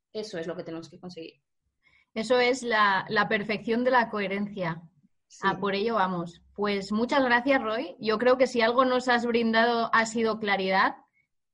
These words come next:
Speaker 2: Te expresas súper bien, te explicas todavía mejor y creo que la información que hemos dado aquí, vamos, no tiene ni un segundo de desperdicio.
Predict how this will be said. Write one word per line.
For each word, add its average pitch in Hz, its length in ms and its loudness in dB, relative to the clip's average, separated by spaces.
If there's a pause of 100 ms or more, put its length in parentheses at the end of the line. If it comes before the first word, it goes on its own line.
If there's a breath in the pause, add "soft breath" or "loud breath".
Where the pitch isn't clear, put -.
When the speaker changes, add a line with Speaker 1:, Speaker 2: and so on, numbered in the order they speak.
(280)
Speaker 2:
Te 226 80 -2
expresas 220 520 -2
súper 277 420 0
bien, 240 280 0
te 214 80 -4
explicas 226 440 -4
todavía 214 340 -2
mejor 220 480 -2
y 220 140 -8
creo 240 200 4
que 269 120 0
la 214 80 2
información 208 720 -2
que 254 120 2
hemos 240 260 -2
dado 226 200 0
aquí, 226 480 -6 (300)
vamos, 214 320 0
no 226 180 0
tiene 254 300 0
ni 233 200 0
un 247 120 0
segundo 240 400 -4
de 233 100 0
desperdicio. 180 840 -4